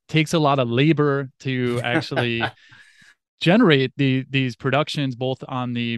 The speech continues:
Speaker 1: pre-production and the performance side, and then everything else that goes into rentals and marketing and, and those type of things. So w-, could you talk a little bit about just the, the business side of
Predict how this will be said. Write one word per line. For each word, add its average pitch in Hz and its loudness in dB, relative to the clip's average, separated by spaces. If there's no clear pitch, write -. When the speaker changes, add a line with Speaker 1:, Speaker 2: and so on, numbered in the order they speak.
Speaker 1:
pre-production 135 0
and 120 -8
the 110 -8
performance 131 0
side, 110 -4
and 117 -4
then 113 -4
everything 120 -2
else 113 -4
that 107 -6
goes 110 -4
into 110 -4
rentals 110 0
and 104 -10
marketing 110 -4
and, 104 -10
and 113 -6
those 127 0
type 113 -4
of 104 -10
things. 101 -12
So 160 0
w-, 165 -2
could 170 -2
you 185 -2
talk 208 0
a 175 0
little 160 2
bit 135 2
about 117 -2
just - -10
the, 120 -4
the 117 -4
business 147 0
side 110 -2
of 110 -6